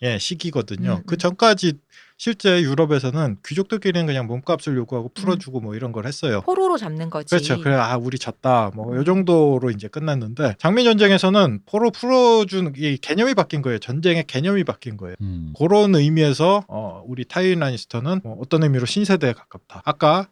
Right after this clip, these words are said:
Speaker 1: 남자들 다 목 베어버렸어요. 그리고
Speaker 2: 네.
Speaker 1: 나머지 이제 무리들이 성 안에서 이제 버티고 있었어요.
Speaker 2: 음.
Speaker 1: 근데 거기에다 이제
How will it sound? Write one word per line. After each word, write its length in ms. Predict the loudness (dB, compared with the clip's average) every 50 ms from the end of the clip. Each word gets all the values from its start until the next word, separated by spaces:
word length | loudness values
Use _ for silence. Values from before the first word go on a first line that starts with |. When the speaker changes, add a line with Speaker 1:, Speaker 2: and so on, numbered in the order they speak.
| _
Speaker 1:
남자들 400 | -2 0 2 4 4 4 4 4
다 140 | 2 2 -2
목 160 | -2 -2 0
베어버렸어요. 560 | 2 2 2 2 2 0 -2 -6 -12 -16 -18 -18 -16 _
그리고 180 | -8 -6 -6 -4
Speaker 2:
네. 80 | -4 -2
Speaker 1:
나머지 460 | -2 -2 2 2 2 2 4 2 2
이제 160 | 2 2 0
무리들이 840 | -2 -2 -4 -6 -4 -6 -6 -6 -8 -8 -8 -8 -6 -6 -6 -8 -8 -6
성 260 | -4 -2 0 2 2
안에서 360 | 2 2 2 2 0 0 -2
이제 240 | -6 -6 -8 -10 -10
버티고 420 | -10 _ -12 -12 -8 -6 -4 -4 -4
있었어요. 420 | -6 -6 -12 -16 -18 -20 -18 -10 -6
Speaker 2:
음. 320 | -4 -4 -4 -4 -6 -10 -14 _ _ _ _ _
Speaker 1:
근데 300 | -8 -6 -4 -2 -4 -4 -4
거기에다 440 | -4 -2 2 2 2 2 2 2 2
이제 380 | 2 2 0 0 0 -2 -4